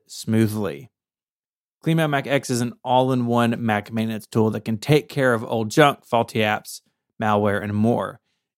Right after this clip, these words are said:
in an efficient, aesthetically pleasing, hassle-free way.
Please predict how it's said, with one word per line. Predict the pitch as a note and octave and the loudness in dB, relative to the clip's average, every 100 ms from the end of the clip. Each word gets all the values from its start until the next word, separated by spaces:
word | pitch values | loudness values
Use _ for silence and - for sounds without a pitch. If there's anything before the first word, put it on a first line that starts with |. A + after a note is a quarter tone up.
| - | -4
in | C#3 | 0
an | |
efficient, | C#3 B2+ - D3 - D3+ - | 0 0 0 0 0 -2 -4
aesthetically | C3 C3+ B2 B2+ A#2+ | -2 0 2 0 -4
pleasing, | - A#2+ A2+ A#2 A2 | -2 0 0 2 0
hassle-free | G2 G#2+ G2+ A2 G2+ - G#2 G#2 | 0 -2 -2 -6 -8 -12 -10 -8
way. | G#2+ A#2+ G#2+ E2+ | -2 -2 -2 -8